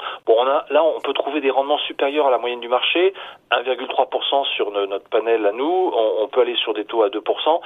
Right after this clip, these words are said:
Si on, si on sait l'utiliser, c'est-à-dire sur un contrat qui a au moins huit ans, on peut faire des retraits en s'arrangeant, euh, pour les faire plutôt en début d'année. Euh, ben là, effectivement, vous avez des, et ça, ça vous permet effectivement d'utiliser la,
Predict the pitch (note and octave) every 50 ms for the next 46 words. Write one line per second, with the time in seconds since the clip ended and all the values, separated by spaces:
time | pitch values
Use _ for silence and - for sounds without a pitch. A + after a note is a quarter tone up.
0 | - - - - - - - - - - - G3 - - - - - - G3+ G#3
1 | G#3 G3 - - G#3+ F#3+ F3+ - F3 E3+ F#3 G3+ G3 - E3 C3+ - - - C3+
2 | C#3 C3 - C#3 - - - E3 D#3+ - C#3 B2 B2 B2 B2+ B2+ B2 B2 C3 -
3 | - E3+ F#3 G3 D#3+ - - - - - B2+ B2 A#2 - A2+ A2+ - - - D3
4 | D#3+ F3+ C#3+ A#2+ - - A2+ G#2 G#2+ G2 A#2+ A#2+ A#2+ A2+ G2+ F#2+ - - G2+ G2
5 | F#2+ - - G2+ - - - - - C#3+ C3+ B2 A2+ G#2+ G#2 G#2 - G#2 G2 A2+
6 | C3+ E3+ G3 - - - - - - - - - G2+ - - - F2 F#2+ F2+ F2+
7 | G#2 B2 C3 B2 - - - - - - G2+ A2+ C#3 D3 G#2+ - F#3 - - G2+
8 | G2 F#2+ F2+ E2+ E3+ - - - - - - - - - - - - - A2+ G#2+
9 | A2+ - - A#2 - B2 B2+ B2+ A2 - - G#2+ - - - C3+ C3 A#2 G#2+ -
10 | A2+ G#2 G2 B2+ C3+ B2 G2+ F#2+